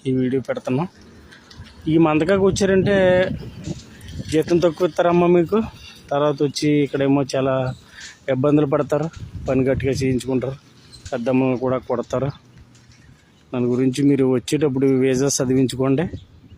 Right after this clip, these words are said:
మీకు వీసా తీసేస్తామని ఏజెంట్లు వస్తూ ఉంటారు, వాళ్ళని నమ్మొద్దు.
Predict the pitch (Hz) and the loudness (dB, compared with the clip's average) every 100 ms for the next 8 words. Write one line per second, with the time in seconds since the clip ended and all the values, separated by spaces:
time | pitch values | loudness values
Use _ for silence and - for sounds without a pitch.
0 | - - - - - 135 135 135 131 143 | -20 -20 -20 -20 -8 -4 0 0 0 0
1 | 139 131 143 139 143 139 135 131 127 131 | -2 -2 -2 0 2 2 2 0 0 0
2 | 127 120 - 131 123 127 143 - _ - | -2 -4 -4 -4 -2 -2 -4 -8 _ -20
3 | - - _ - _ 127 127 127 123 120 | -20 -20 _ -20 _ -4 -2 -2 0 0
4 | 131 120 156 | 0 0 -4